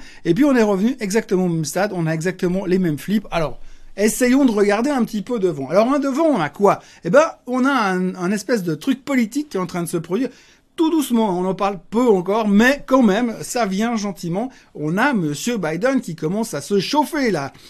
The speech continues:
Vous avez vu, il était au fitness, il a fait les bras, il a fait les pecs. Là, il est chaud bouillant, il s'en prend à tout le monde, hein.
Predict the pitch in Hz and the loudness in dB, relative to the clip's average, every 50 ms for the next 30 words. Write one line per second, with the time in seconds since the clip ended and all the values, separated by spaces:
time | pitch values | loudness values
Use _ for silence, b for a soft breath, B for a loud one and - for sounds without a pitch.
0 | B B B _ 156 151 170 170 170 175 202 262 262 233 - 180 160 156 147 151 | B B B _ -4 -2 0 2 2 4 4 4 2 2 0 -2 -4 -4 -4 -4
1 | 190 175 170 208 226 247 254 269 254 - - 185 165 156 156 175 160 156 160 165 | -8 -8 -4 -2 -2 0 0 0 0 0 -2 -4 -4 -4 -4 -4 -4 -4 -2 0
2 | 185 214 220 247 240 233 208 170 156 - 165 151 151 143 226 233 247 262 247 - | 2 4 4 4 4 2 2 0 0 -2 -4 -6 -2 0 2 2 4 2 2 0
3 | 160 - B B B B B - 170 220 220 208 202 - - 240 220 190 208 208 | -4 -4 B B B B B 0 2 4 4 4 2 0 0 -2 -2 0 0 2
4 | 220 247 262 269 - 240 190 - 208 202 - 269 294 285 220 - 233 196 175 151 | 2 4 2 2 -2 -4 -4 -2 -2 -2 0 0 0 0 2 0 0 2 2 0
5 | 135 151 196 269 | 0 0 0 0